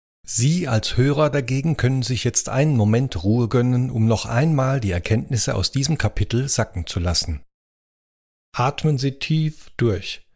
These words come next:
Trinken Sie einen beruhigenden Kräutertee. Zu Kaffee würde ich nicht raten. Ich weiß ja, was im nächsten Kapitel steht.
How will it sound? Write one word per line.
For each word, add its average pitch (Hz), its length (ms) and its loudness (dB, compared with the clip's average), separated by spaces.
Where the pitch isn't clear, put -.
Trinken 135 340 -2
Sie 123 180 -2
einen 123 280 0
beruhigenden 127 640 0
Kräutertee. 104 800 -4
Zu - 140 0
Kaffee 151 500 -2
würde 139 200 2
ich - 180 -6
nicht - 300 -2
raten. 101 400 -6
Ich - 260 0
weiß 139 320 2
ja, 92 300 -6
was 107 180 0
im 113 100 0
nächsten 110 360 -2
Kapitel 110 420 -4
steht. - 480 -6